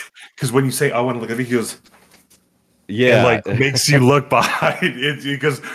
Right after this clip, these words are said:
Speaker 1: real, uh, you know, heavy eye contact. Um,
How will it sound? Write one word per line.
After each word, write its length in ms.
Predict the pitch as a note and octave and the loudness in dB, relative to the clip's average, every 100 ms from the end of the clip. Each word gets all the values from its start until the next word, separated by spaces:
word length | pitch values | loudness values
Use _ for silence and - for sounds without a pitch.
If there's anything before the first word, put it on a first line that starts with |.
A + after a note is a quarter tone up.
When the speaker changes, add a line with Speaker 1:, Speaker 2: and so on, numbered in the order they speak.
| - | -10
Speaker 1:
real, 680 | - C#3 D3 E3 F3+ F3 E3 | -6 -4 -2 2 4 6 4
uh, 280 | D#3 C#3+ C#3+ | 4 2 0
you 160 | C3+ | 0
know, 120 | B2 A2 | -4 -4
heavy 300 | B2+ B2 A#2 | -6 -4 -4
eye 140 | A2+ | -4
contact. 600 | A2 G2+ F#2 G2 F2+ - _ - - - - - | -6 -10 -8 -14 -16 -20 _ -20 -20 -20 -20 -12
Um, 480 | A2+ G2+ F#2 F2+ | -8 -6 -8 -14